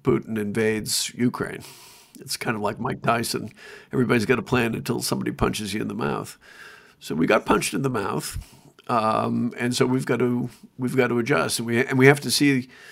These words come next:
we have to see the problems holistically, understanding that what we do in Europe will have effect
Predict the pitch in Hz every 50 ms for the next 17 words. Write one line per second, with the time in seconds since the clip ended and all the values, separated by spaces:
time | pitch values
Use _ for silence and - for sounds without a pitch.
0 | - - - - - _ _ _ _ _ 131 131 131 - - - - - 143 139
1 | - 143 120 120 - - - - 127 123 - 127 110 110 107 104 - - 113 113
2 | 131 139 139 - - - - - 85 82 90 95 110 113 - - - 117 117 113
3 | 110 - 127 120 110 107 107 104 113 120 120 127 123 110 120 117 123 113 110 135
4 | 151 151 135 127 123 127 - _ _ _ _ _ _ _ _ - 135 123 120 -
5 | 104 98 - 127 127 - - -